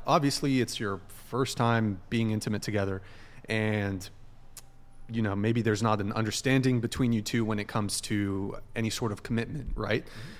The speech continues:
Speaker 1: 'Cause you, you just start dating. You wouldn't find it a bit, you wouldn't take pause if she had slept with a guy the night before she sleeps with you?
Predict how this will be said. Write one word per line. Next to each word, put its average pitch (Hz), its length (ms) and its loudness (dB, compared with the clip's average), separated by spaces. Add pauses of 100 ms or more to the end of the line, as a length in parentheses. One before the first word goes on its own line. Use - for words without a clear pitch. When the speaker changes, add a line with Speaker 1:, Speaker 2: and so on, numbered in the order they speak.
Speaker 1:
'Cause 110 160 0
you, 101 180 -2
you 113 100 -4
just 104 160 -2
start 107 240 0
dating. 147 380 4 (720)
You 127 160 2
wouldn't 208 260 4
find 160 380 4
it 143 100 4
a 110 60 4
bit, 143 520 2 (680)
you 127 140 2
wouldn't 165 240 4
take 143 240 0
pause 120 340 4
if 98 320 -2
she - 260 -2
had 101 280 -2 (160)
slept - 360 -2
with - 140 -8
a 107 60 0
guy 107 420 4
the 113 180 -4
night 104 320 2
before 117 360 -2
she - 160 -6
sleeps - 280 -4
with - 160 -10
you? 165 280 0